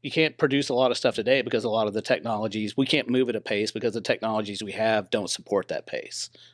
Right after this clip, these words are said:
uh, and the culture, uh, as well. And so it's an opportunity to actually change that entire mindset. Uh, Manny Crawford uses the term legacy mindset. Uh, people, ha-,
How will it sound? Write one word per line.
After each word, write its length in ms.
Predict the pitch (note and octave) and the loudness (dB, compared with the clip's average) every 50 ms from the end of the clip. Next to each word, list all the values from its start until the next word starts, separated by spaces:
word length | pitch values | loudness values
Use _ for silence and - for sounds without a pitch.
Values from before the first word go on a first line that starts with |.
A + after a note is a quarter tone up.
| _ _ - | _ _ -8
uh, 180 | F2+ F#2 F#2 F#2 - | -4 -2 -2 0 2
and 200 | G#2+ B2+ A#2+ A2+ | 2 2 2 2
the 60 | - | 0
culture, 520 | - G#2 G2 E2+ - - - F#2 - - _ _ _ _ - | 0 0 0 0 0 -4 -6 -6 -10 -12 _ _ _ _ -8
uh, 180 | - E2+ E2+ D#2 - | -8 -6 -6 -6 -8
as 200 | - G2+ F#2+ - | -8 -8 -6 -6
well. 300 | E2 E2 D#2 D#2 E2 F2+ | -4 -4 -4 -4 -4 -6
And 100 | F2 - | -6 -6
so 280 | - - D2 D2+ C#2+ - _ - - _ _ _ - | -4 -4 -4 -4 -6 -8 _ -20 -20 _ _ _ -8
it's 140 | - A#2 - | -4 -2 0
an 100 | A2+ A2 | 2 4
opportunity 540 | A2 A2 - G#2+ - - C3+ A#2 A2 G2 F#2+ | 4 4 2 2 0 0 2 2 0 -2 -4
to 60 | G2+ | -6
actually 500 | G2 F2+ - - G2+ F#2+ G2 F2 - _ _ _ - | -6 -4 -4 -2 -2 -2 -2 -4 -6 _ _ _ -2
change 380 | - - D3 C#3 C3+ A#2+ - - | 0 2 4 4 4 2 2 0
that 240 | A2+ G#2 A2 - _ - - | 0 0 0 -2 _ -14 -10
entire 360 | A#2 G#2 G2 - B2+ A#2+ G#2+ | -10 -8 0 2 2 2 2
mindset. 600 | G2+ G2 G2+ G2+ G#2 G2 - - A2 G#2 G#2 G2+ _ _ _ _ _ _ _ _ | 0 -2 -4 -4 -4 -4 -2 -2 -2 -2 -2 -4 _ _ _ _ _ _ _ _
Uh, 260 | - F2 F2+ F#2 F#2 F#2+ | -12 -10 -8 -8 -8 -8
Manny 280 | F#2+ G#2+ A#2 A2 G#2 | -6 -4 -2 -2 -2
Crawford 420 | - - A#2+ A2+ A2+ G#2+ A2 G2+ G2+ | 0 2 2 2 2 0 0 -2 -2
uses 280 | G#2 G#2+ G2 G2+ F#2+ | -2 -4 -4 -4 -6
the 140 | - G#2 F#2+ | -6 -4 -4
term 340 | - - A2+ G#2 G2+ G#2 F#2+ | 0 0 0 0 0 -2 -4
legacy 500 | F#2 F#2 G#2+ A#2+ A#2+ A#2 A2+ - A#2 G#2 | -4 -2 2 2 2 2 0 -2 -2 -2
mindset. 720 | G#2+ G#2+ A2 G#2+ G#2+ G#2 - - A2 G#2 G2+ G#2 - - - - - - _ _ _ - - | -2 -2 -2 -2 -4 -4 -2 -2 0 0 0 -2 -4 -8 -14 -20 -20 -20 _ _ _ -16 -12
Uh, 380 | - F2+ F2+ F2+ F#2 F2+ F2 F2+ - _ _ _ | -10 -8 -8 -8 -8 -8 -8 -10 -12 _ _ _
people, 260 | - B2+ B2 - G#2 A2 | 0 0 2 2 0 0
ha-, 120 | A#2 - | 0 0